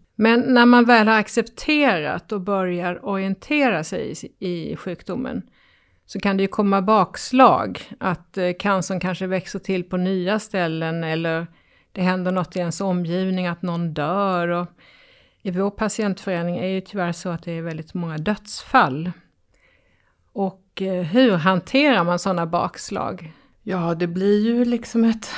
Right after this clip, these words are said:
Speaker 2: sorgarbete för de, alla de förluster man gör.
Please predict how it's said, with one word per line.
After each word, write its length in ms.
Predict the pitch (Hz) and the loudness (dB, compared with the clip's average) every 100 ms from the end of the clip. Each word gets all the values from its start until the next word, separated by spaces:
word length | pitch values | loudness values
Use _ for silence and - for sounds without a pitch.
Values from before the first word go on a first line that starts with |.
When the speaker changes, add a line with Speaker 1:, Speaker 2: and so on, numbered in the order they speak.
| - - | -12 -12
Speaker 2:
sorgarbete 1200 | - 262 214 185 170 165 190 254 - - 277 214 - - _ _ _ _ _ | -2 2 4 4 4 2 0 0 -4 -4 -2 -2 -4 -16 _ _ _ _ _
för 280 | - 196 196 | -8 0 2
de, 220 | 190 165 - | 2 2 2
alla 320 | 202 190 190 | 0 2 2
de 160 | 180 | 0
förluster 600 | 175 165 160 208 - - | 0 -2 -2 -4 -8 -2
man 260 | 247 214 190 | 0 2 0
gör. 380 | 233 233 - | -2 -2 -6